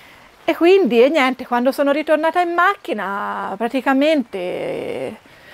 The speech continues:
la prima cosa che ho pensato di fare, avevo anche qualche soldo in contante per mia ingenuità, perché so benissimo che i soldi dietro non vanno portati, però,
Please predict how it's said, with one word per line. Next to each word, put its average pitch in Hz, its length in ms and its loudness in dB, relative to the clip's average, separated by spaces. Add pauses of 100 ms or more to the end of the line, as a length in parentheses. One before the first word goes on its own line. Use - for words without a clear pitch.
la 247 140 6
prima 277 280 4
cosa 277 300 2
che 262 100 0
ho 240 60 2
pensato 254 420 0
di 269 140 -4
fare, 311 340 2
avevo 277 260 0
anche 262 220 -2
qualche 233 300 -2
soldo 226 460 2
in 226 240 -2
contante 196 760 -8
per 202 320 -8 (260)
mia 254 280 2
ingenuità, 240 680 -2
perché 202 340 -12
so 220 200 -2
benissimo 233 640 -4
che 208 100 -12
i 190 40 -12
soldi 208 460 -2 (160)
dietro 240 380 2
non 214 160 -4
vanno 233 280 2
portati, 269 680 0
però, 202 280 -2